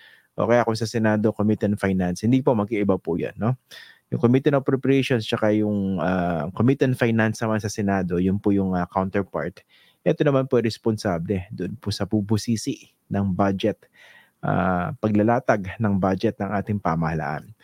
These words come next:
Okay, sabi po ni Congressman, ah, Joey Salceda, eh, ang target daw ay magkaroon po ng plebisito dito sa kanilang isinusulong na pag-amyenda sa economic provisions ng ating konstitusyon, ah, by July. Bakit kaya July, no?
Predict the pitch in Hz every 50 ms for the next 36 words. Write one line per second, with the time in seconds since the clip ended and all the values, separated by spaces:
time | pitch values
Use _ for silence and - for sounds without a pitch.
0 | - - - - - _ _ - 196 - 139 110 98 92 - 160 160 170 202 202
1 | - 208 208 208 196 - 196 175 175 165 170 160 - - - 151 143 139 135 131
2 | 123 120 120 120 123 120 127 127 123 - - 113 110 - - 147 131 120 101 87
3 | 87 90 101 117 131 - _ - 143 160 175 196 202 101 - - - 165 170 180
4 | - 180 170 165 156 165 160 156 139 127 117 117 101 113 123 127 120 123 - 131
5 | 123 127 131 - 131 123 120 127 - 113 104 104 107 104 - 113 107 104 - 95
6 | 87 92 101 113 113 - 131 - 107 - 123 123 117 117 113 113 - - 120 117
7 | 113 107 - - 135 139 143 127 107 95 92 90 90 - _ - - _ _ _
8 | _ _ 139 131 123 - _ 123 123 127 - _ 120 120 120 117 123 127 131 127
9 | 117 107 85 87 92 - - - - _ 170 160 - 165 151 143 135 135 131 131
10 | 123 _ - 120 113 110 120 120 117 - 123 104 101 - - - 95 104 101 -
11 | 107 107 - 107 101 98 - 107 - 107 98 - - 98 82 80 85 90 - _
12 | _ _ _ _ - - _ _ _ 110 104 110 110 117 127 127 123 117 113 123
13 | 123 120 123 143 131 104 90 87 82 - _ _ _ _ _ _ - - 131 127
14 | 151 156 - - 156 147 131 123 113 117 120 120 110 95 92 95 110 120 131